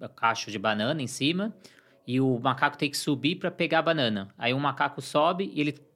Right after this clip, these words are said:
aí ele está com água gelada no macaco.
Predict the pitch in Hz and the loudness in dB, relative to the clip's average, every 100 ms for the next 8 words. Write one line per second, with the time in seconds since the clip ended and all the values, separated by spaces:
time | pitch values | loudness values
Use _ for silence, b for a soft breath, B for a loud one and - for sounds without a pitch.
0 | - - 143 135 131 143 139 139 135 139 | -16 -4 0 0 2 2 4 2 2 2
1 | 139 131 127 113 98 104 117 110 107 110 | 4 4 4 2 -2 -4 -4 -2 2 2
2 | 101 - | 2 -6